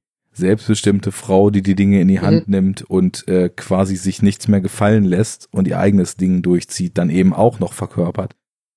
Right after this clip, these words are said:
Speaker 1: Sehr, sehr interessante Beobachtung, was da alles abgedeckt ist. Und, ähm, interessant ist es eben auch, ähm, wenn man das Ganze auch wieder in so einem größeren Kontext sieht, ähm,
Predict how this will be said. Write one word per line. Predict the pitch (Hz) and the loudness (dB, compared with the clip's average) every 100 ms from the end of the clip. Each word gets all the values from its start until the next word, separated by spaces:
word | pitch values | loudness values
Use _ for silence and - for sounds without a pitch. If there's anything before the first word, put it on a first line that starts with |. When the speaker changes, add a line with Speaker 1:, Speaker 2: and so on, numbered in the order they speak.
| _ | _
Speaker 1:
Sehr, | 101 95 139 | -4 2 4
sehr | 98 87 | 4 0
interessante | - 92 101 92 90 | -4 -4 0 0 2
Beobachtung, | 87 76 90 - 90 85 | 2 2 0 -2 -4 -4
was | 87 | -4
da | - 90 | -2 0
alles | 87 95 - | 0 -2 -4
abgedeckt | 95 - 87 85 - | -8 -4 -4 -4 -8
ist. | 87 - | -10 -8
Und, | 101 92 87 | -2 -2 0
ähm, | 95 90 90 87 _ _ _ _ _ _ _ _ _ | -2 -2 -2 -4 _ _ _ _ _ _ _ _ _
interessant | - 104 98 95 107 | -4 -2 -2 0 0
ist | 110 | 2
es | 110 101 | 0 2
eben | 104 104 | 4 6
auch, | 92 104 101 98 | 6 4 2 0
ähm, | 98 95 92 80 | 2 2 0 -2
wenn | 95 98 | -2 0
man | 95 | 2
das | 98 | 0
Ganze | 104 101 | 0 0
auch | 98 - | 0 0
wieder | 107 98 101 | 2 2 4
in | 101 | 4
so | 101 | 4
einem | 101 | 4
größeren | 101 120 170 104 98 | 4 2 0 -4 -4
Kontext | 104 95 95 - - _ _ - | -2 -2 -2 -6 -12 _ _ -12
sieht, | 95 92 101 117 - _ _ _ _ _ - | -10 -6 -4 -4 -4 _ _ _ _ _ -8
ähm, | 95 95 90 | -2 0 -2